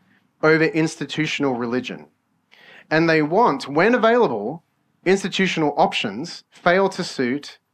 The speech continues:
their needs. The freedom to mix and match, to create their own daily rituals and practice, practices and belief systems."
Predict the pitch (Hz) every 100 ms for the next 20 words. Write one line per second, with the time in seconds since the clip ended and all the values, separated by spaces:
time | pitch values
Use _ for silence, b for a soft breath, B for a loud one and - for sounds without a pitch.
0 | - 165 185 220 90 - - _ _ _
1 | _ _ _ - 160 196 208 196 165 175
2 | 185 - 160 156 107 - - - - 147
3 | - 170 180 175 156 151 160 180 185 175
4 | 165 165 156 139 135 135 123 117 113 -
5 | 139 139 107 - - - - - - 151
6 | 135 - 95 95 123 - b b b -
7 | 123 117 117 131 135 - 101 - 71 -
8 | -